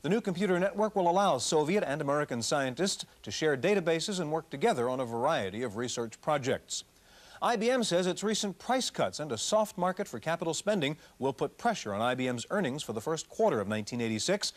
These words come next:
The I B M statement suggested that the long-awaited computer turnaround is not quite here yet. They're still celebrating its zenith in the wake of the I R S decision to buy twenty-eight million dollars worth of the Zenith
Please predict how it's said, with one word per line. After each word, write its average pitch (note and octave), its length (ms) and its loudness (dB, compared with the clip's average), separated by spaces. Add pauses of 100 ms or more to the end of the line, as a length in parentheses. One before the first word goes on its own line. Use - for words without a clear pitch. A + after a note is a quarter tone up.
(200)
The G2+ 120 -8
I B2+ 120 2
B C3+ 140 0
M F#3 160 0
statement D3+ 400 -2
suggested B2 640 -2 (160)
that - 100 -14
the - 80 -4
long-awaited B2+ 600 0
computer A2+ 340 -4
turnaround G#2+ 580 -4
is A2+ 140 -4
not C3 300 -2
quite G#2+ 240 -2
here D3 160 2
yet. B2+ 260 2 (560)
They're D3 100 0
still C#4+ 260 4
celebrating G#3 540 2
its C3+ 160 0
zenith D3 420 2
in G#2+ 100 -4
the A2 60 -2
wake C#3+ 220 0
of D3 80 0
the - 160 -2
I D#3+ 220 2
R C3+ 100 4
S A3+ 200 2
decision C3+ 440 0
to C3+ 80 -4
buy A2 200 2
twenty-eight G3+ 580 -2
million C#3 400 -2
dollars G#2 320 0
worth F3 240 -2
of F#2 100 -10
the F#2+ 80 -10
Zenith F3+ 400 0